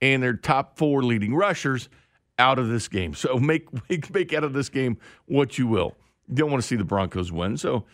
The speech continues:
so go Cleveland Browns. Washington and Green Bay, not gonna find out anything on that game. Falcons, Dolphins, who cares? Jets, Patriots, what a joke.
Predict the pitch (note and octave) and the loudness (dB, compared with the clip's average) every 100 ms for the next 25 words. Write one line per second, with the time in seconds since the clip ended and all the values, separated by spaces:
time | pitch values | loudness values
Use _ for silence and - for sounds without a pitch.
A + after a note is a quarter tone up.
0 | _ _ _ - A#2 C3 G2+ A2+ A2+ G2+ | _ _ _ -2 2 2 2 0 2 0
1 | F#2+ F#2 - G2+ B2+ F#3 F#3+ F3 D#3+ D3+ | 0 -2 -4 -6 0 0 0 -2 -2 -2
2 | C#3+ B2 C3+ B2+ B2+ B2 B2 A#2+ A2+ B2+ | -2 0 0 2 2 2 0 -2 0 2
3 | A#2+ A2+ A2 A2 A2 G#2+ G2+ F#2+ F2+ F#2 | 2 2 2 0 0 0 0 -2 -2 -4
4 | F2 - _ _ C#3+ D3 C#3 C3 G#2 C3+ | -6 -12 _ _ 2 2 0 -4 0 2
5 | B2 - A2+ F#2+ F#2+ F#2 F#2 F2+ - _ | 2 2 -2 0 -2 0 -2 -2 -8 _
6 | _ - G#2+ D#3 - - C3 A#2 A#2+ A2+ | _ -2 2 2 0 0 0 2 0 0
7 | - - A2 F#2+ F#2 F#2 E2 | -4 -6 -4 -2 -2 -2 -4